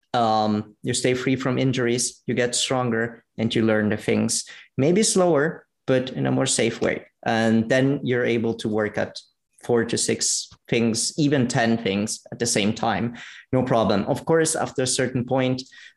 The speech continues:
um, progress will be slower, uh, especially if you take legs into account. Uh,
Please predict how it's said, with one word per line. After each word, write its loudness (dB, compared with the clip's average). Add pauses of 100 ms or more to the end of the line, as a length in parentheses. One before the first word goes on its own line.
(140)
um, 2
progress 0
will 4
be 0
slower, 0 (160)
uh, 0
especially -2
if -8
you -2 (100)
take -2
legs 0
into 0
account. -2 (420)
Uh, 0